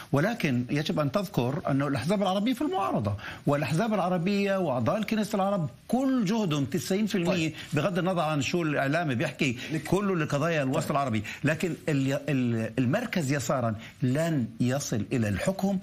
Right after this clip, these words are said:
Speaker 1: إلا إذا أدرك أنه يجب إقامة شراكة حقيقية مع العرب، ليس ككتلة مانعة،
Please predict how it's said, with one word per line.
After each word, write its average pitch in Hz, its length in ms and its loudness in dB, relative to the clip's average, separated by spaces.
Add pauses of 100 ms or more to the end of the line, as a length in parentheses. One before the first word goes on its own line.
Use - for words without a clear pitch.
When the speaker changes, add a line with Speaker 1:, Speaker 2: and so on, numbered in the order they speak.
(320)
Speaker 1:
إلا 202 440 2
إذا 156 340 0
أدرك 139 460 -2 (240)
أنه 151 320 2
يجب 170 480 0
إقامة 156 480 0
شراكة 160 480 0
حقيقية 151 640 0 (280)
مع 143 160 2
العرب، 143 280 0
ليس 247 180 0
ككتلة 185 420 0
مانعة، 147 400 0